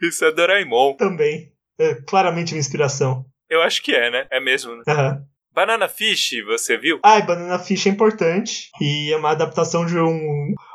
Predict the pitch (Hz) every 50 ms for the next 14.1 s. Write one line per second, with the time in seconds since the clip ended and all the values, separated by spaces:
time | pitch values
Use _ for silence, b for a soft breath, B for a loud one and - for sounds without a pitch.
0 | B B 175 170 175 175 175 165 156 165 165 170 165 160 151 147 151 143 143 170
1 | 185 196 196 196 - 175 180 180 180 - - - 165 170 175 185 - - - 180
2 | 156 156 143 147 165 160 147 160 151 - - 170 190 233 208 - 190 175 175 175
3 | 185 208 233 214 - 175 165 185 202 - - - - 123 - - 131 123 120 113
4 | 110 101 120 123 127 139 143 143 147 151 143 131 120 113 113 120 123 113 - -
5 | 233 254 226 - - 294 - 226 226 233 233 233 - 240 214 208 233 208 175 175
6 | 175 175 185 170 165 165 - - 170 160 156 160 160 156 165 156 139 127 147 143
7 | 143 143 139 165 165 165 - 208 208 202 202 - - 180 180 170 175 165 - 196
8 | 175 - - 196 196 202 208 214 202 208 202 202 - 165 170 190 190 180 165 -
9 | - 185 180 196 - - 185 196 196 185 196 - - - 196 170 - - 196 185
10 | 196 196 202 202 196 196 - 202 196 202 196 180 165 175 190 202 202 - 214 202
11 | 196 202 - - 170 170 170 170 170 196 190 196 196 202 202 233 214 - - 220
12 | 233 202 - - 175 190 196 - - 170 151 143 - - - 156 - - 175 175
13 | 175 - 214 202 202 - - - 226 202 208 202 202 - 233 220 208 156 143 143
14 | 156 143